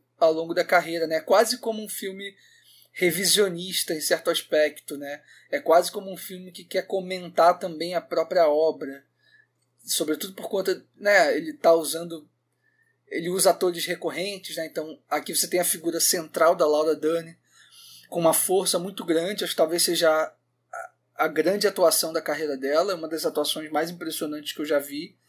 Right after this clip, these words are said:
E, e é aqui onde ele vai, é, é, de forma mais radical, brincar com essas ideias de gênero, essas ideias de clichê, né?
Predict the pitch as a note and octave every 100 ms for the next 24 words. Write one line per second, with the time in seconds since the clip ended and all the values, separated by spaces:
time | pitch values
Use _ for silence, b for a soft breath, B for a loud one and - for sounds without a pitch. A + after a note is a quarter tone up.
0 | _ _ F3+ D#3+ E3 D#3+ D#3 D3+ D3 C#3+
1 | D3+ F3 E3+ E3+ E3+ - F#3+ G#3 F#3+ G3
2 | F#3 D3+ E3+ F3+ F#3+ F#3+ F3 _ F3 D3+
3 | D3 - - - B2 - - - - D#3+
4 | C#3 C3+ C3 C3 _ b b - G3 F3+
5 | F3+ F#3+ A3+ A3 A3 - G3+ F3 G3+ F#3+
6 | G3 F3+ E3+ F3 - _ _ _ - E3+
7 | - E3 D#3+ D#3 D#3 D#3+ D#3 C#3+ D#3+ E3
8 | F#3 E3+ D#3+ - D#3+ D3+ D#3 D#3 D#3 D#3
9 | F3 D3+ - - D#3+ D#3+ D3+ E3